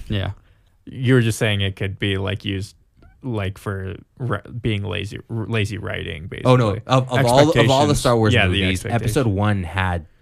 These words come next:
Speaker 3: the greatest
Speaker 1: So much
Speaker 3: expectation
Speaker 2: Yeah,
Speaker 3: placed
Speaker 2: yeah.
Speaker 3: on it, 'cause it's the
Speaker 2: Yeah.
Speaker 3: first time since Return of the Jedi. No one even knew Star Wars was coming back. This was
Speaker 2: Yeah,
Speaker 3: not,
Speaker 2: yeah.
Speaker 3: like,
Speaker 2: I think everyone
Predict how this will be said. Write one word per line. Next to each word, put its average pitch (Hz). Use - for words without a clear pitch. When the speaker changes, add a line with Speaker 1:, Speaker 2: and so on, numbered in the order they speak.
Speaker 3:
the -
greatest 101
Speaker 1:
So -
much 92
Speaker 3:
expectation 95
Speaker 2:
Yeah, 120
Speaker 3:
placed 92
Speaker 2:
yeah. 82
Speaker 3:
on 85
it, 82
'cause 95
it's 98
the -
Speaker 2:
Yeah. 98
Speaker 3:
first 117
time 95
since 87
Return 90
of 82
the 85
Jedi. 85
No 123
one 147
even 139
knew 104
Star 87
Wars 85
was 82
coming 73
back. -
This 87
was 120
Speaker 2:
Yeah, 107
Speaker 3:
not, 95
Speaker 2:
yeah. 95
Speaker 3:
like, 98
Speaker 2:
I 127
think 139
everyone 123